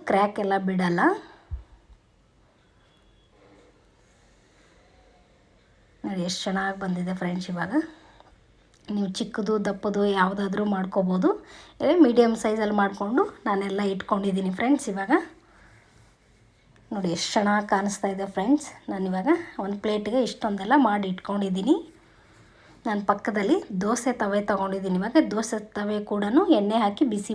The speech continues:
ಮಾಡ್ಕೊಂಡಿದ್ದೀನಿ. ಇದನ್ನ ಇವಾಗ ನಾನು ಒಂದೊಂದಾಗಿ ಇಟ್ಕೊಂಡು ವಡೆಗಳು ಫ್ರೈ ಮಾಡ್ಕೊಳ್ತೀನಿ. ಈ ಥರನೇ ಫ್ರೈ ಮಾಡ್ಕೋಬೇಕು ಫ್ರೆಂಡ್ಸ್. ಇದು ಎಣ್ಣೆಲೆಲ್ಲ ಹಾಕ್ಕೊಂಡು ಫ್ರೈ ಮಾಡೋಕ್ಕೆ ಹೋಗಬೇಡಿ,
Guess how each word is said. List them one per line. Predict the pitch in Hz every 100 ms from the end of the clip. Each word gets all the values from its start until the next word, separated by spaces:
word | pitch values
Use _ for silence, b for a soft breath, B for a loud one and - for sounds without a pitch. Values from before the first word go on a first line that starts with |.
| 196
ಮಾಡ್ಕೊಂಡಿದ್ದೀನಿ. | 190 190 196 185 180 269 339 - B B B B
ಇದನ್ನ | 233 226 220
ಇವಾಗ | 220 220
ನಾನು | 220 214
ಒಂದೊಂದಾಗಿ | 214 240 254 254 240 226 226
ಇಟ್ಕೊಂಡು | 208 - 226 233 302
ವಡೆಗಳು | 208 202 208 285 427 B B B -
ಫ್ರೈ | 220 214
ಮಾಡ್ಕೊಳ್ತೀನಿ. | 208 190 202 185 - 185 294 - - B B B B B B
ಈ | 247 254
ಥರನೇ | 233 226 247 330 -
ಫ್ರೈ | 214 220
ಮಾಡ್ಕೋಬೇಕು | 208 208 202 202 190
ಫ್ರೆಂಡ್ಸ್. | - 185 185 196
ಇದು | 277 370 - 226
ಎಣ್ಣೆಲೆಲ್ಲ | 208 214 214 214 220 202
ಹಾಕ್ಕೊಂಡು | 196 214 208 226 220 208
ಫ್ರೈ | 208 214 214
ಮಾಡೋಕ್ಕೆ | 202 202 208
ಹೋಗಬೇಡಿ, | 196 196 214